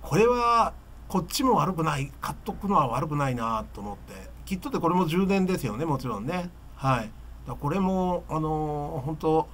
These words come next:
手先が冷える時がね、あるんだと思うんで、えー、まあ、万が一のために。で、大体が、あの、これ買った後もね、あのー、電気使えなくなってても、あの、ソーラーパネルとか、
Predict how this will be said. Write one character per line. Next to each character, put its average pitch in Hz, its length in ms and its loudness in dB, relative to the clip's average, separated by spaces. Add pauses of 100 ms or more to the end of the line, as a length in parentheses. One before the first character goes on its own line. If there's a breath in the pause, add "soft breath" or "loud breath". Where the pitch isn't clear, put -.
(220)
手 147 100 -2
先 165 300 -2
が 147 120 2
冷 131 120 -2
え 139 160 2
る 123 80 -4
時 110 520 -8
が 104 120 -8
ね、 135 260 -2 (100)
あ 139 120 -2
る 127 60 -2
ん 120 180 -4
だ 101 100 -6
と 113 100 -10
思 113 200 -6
う - 20 -8
ん 107 60 -8
で、 98 80 -10 (680 loud breath)
え 117 480 -8 (500)
ー、 - 40 -16 (340)
ま 135 80 0
あ、 123 60 2
万 147 240 6
が 123 80 2
一 107 80 -6
の 113 160 -6
た 123 100 -4
め 127 120 -2
に。 98 160 -8 (380 loud breath)
で、 165 140 2
大 165 180 6
体 285 160 0
が、 226 120 6
あ 175 40 6
の、 165 120 4
こ 175 100 0
れ 175 100 4
買 180 160 0
っ - 60 -6
た 254 140 2
後 247 160 -2
も 151 100 4
ね、 175 300 0 (180)
あ 131 80 0
の 139 720 0
ー、 139 60 -6
電 277 160 0
気 233 80 -4
使 - 200 0
え 190 40 4
な 190 100 4
く 185 80 0
な 185 120 4
っ - 20 -2
て 170 100 -4
て 147 80 -4
も、 135 180 2
あ 131 40 2
の、 135 80 0
ソ 214 160 6
ー 269 60 6
ラ 285 80 8
ー 277 40 0
パ 285 140 2
ネ 269 100 0
ル 156 100 2
と 131 120 0
か、 113 300 2